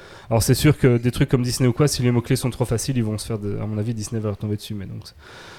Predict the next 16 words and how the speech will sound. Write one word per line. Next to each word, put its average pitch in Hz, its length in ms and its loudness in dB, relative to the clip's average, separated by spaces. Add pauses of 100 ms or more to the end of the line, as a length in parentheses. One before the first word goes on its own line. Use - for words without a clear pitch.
(180)
pour 113 120 2
ça 135 120 4
que - 60 -4
c'est 139 80 2
pas 135 100 4
toujours 131 180 2
évident 123 220 4
à 120 60 2
trouver. 143 240 2 (340)
Mais 131 160 0 (1300)
voilà, 139 340 6
je 127 160 2
pense 180 240 2
quand 165 140 4
même 170 180 4
que 147 180 -2